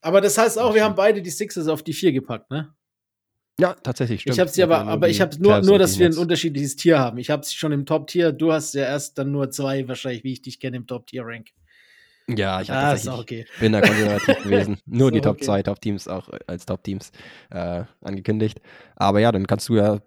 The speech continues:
Speaker 2: sagen, nominell bist du ja dann positiver gestimmt, was die Sixers angeht. Hau mal raus.
Speaker 1: Ja, bei den Sixers gab's halt auch viele Verletzungsprobleme, äh, und sie haben sich trotzdem gut geschlagen, darf man nicht vergessen.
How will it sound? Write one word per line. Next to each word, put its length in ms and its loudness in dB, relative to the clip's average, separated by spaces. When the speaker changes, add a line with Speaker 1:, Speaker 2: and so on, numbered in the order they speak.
Speaker 2:
sagen, 340 -8
nominell 380 2
bist 180 -2
du 40 -2
ja 40 2
dann 200 -4
positiver 400 -4
gestimmt, 260 -8
was 140 -8
die 100 -10
Sixers 520 -10
angeht. 240 -6
Hau 100 -4
mal 120 -6
raus. 120 -4
Speaker 1:
Ja, 200 4
bei 320 -4
den 140 -2
Sixers 400 -4
gab's 220 -2
halt 120 0
auch 140 0
viele 260 -2
Verletzungsprobleme, 1300 -2
äh, 0 -
und 160 -4
sie 160 -2
haben 140 -2
sich 180 -8
trotzdem 380 -2
gut 180 -6
geschlagen, 480 0
darf 160 0
man 120 -2
nicht 120 -4
vergessen. 420 -4